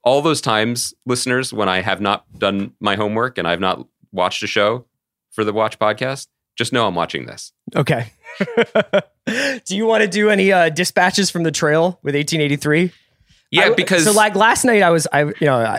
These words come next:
Speaker 2: I, I was having my personal private time after the N F C Championship, watching eighteen eighty-three. And,
Speaker 1: Quick
Speaker 2: uh,
Speaker 1: check-in.
Speaker 2: I
Speaker 1: Was the N F C Championship shared time with your wife?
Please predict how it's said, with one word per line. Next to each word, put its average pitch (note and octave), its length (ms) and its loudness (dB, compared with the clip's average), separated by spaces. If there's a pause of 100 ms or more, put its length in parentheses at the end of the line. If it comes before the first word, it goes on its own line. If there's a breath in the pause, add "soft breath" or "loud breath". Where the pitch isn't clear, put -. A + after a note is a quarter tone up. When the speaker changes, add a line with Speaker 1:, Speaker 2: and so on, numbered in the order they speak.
Speaker 2:
I, C#3+ 200 2 (480)
I C#3 60 2
was C#3+ 100 0
having C#3+ 220 2
my A#2+ 100 0
personal C3+ 380 -2
private A2+ 340 -2
time B2 260 -6
after A2+ 240 -6
the A2+ 120 -4
N G#2+ 80 -2
F G#2+ 80 -4
C A2+ 120 -4
Championship, A2+ 640 -4
watching A2+ 320 -2
eighteen G#2+ 260 -4
eighty-three. G2+ 480 -6 (580 loud breath)
And, C3+ 180 0
Speaker 1:
Quick B2+ 120 4
Speaker 2:
uh, B2 40 4
Speaker 1:
check-in. A#2 240 2
Speaker 2:
I D#3+ 120 4
Speaker 1:
Was C3 220 2
the C3 200 2
N D3 100 2
F F3+ 80 2
C - 120 -2
Championship C3+ 720 0
shared B2 440 0
time C3+ 280 0
with A#2 120 -2
your A#2 100 0
wife? C#3 360 -2